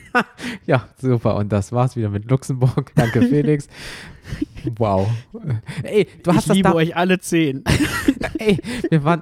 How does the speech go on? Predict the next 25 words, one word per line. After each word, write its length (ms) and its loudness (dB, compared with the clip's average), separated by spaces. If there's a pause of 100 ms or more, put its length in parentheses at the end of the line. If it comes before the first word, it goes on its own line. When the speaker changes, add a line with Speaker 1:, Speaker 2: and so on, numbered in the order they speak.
Speaker 1:
ein 240 -2
einziges 600 -2
Mal, 180 -2
keine 380 0
Ahnung 220 -2
warum, 340 2 (760)
Top 540 -2
eins, 440 0
äh, 120 -12
Top 260 -2
eins, 240 -4
ja 80 -2
genau. 220 -4
Wir 100 -2
waren 200 0 (100)
Nummer 280 0
eins 460 -4
in 160 0
fucking 440 -2
Russland. 600 -2 (260)
Dann 200 -2
haben 180 2
wir 120 2
was 180 0
gesagt, 520 0